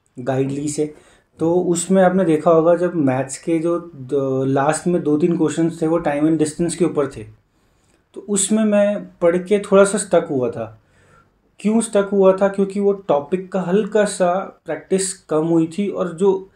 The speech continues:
ज-, जैसा होता है ना कि आपने किसी topic पे practice करी और उसको कुछ दिनों तक नहीं करा, तो वो कुछ concept आप भूल जाते हो, चाहे आपने कितना भी तैयारी करी हो,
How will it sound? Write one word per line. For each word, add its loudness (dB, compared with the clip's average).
ज-, -2
जैसा 0
होता 2
है 0
ना -4
कि -4
आपने 0
किसी -4
topic -2
पे -4
practice -6
करी -4
और -4
उसको -2
कुछ 0
दिनों 2
तक 0
नहीं 0
करा, -2
तो -8
वो -6
कुछ -12
concept -4
आप 0
भूल -2
जाते -2
हो, -8
चाहे 2
आपने 0
कितना 0
भी 2
तैयारी 0
करी -6
हो, -14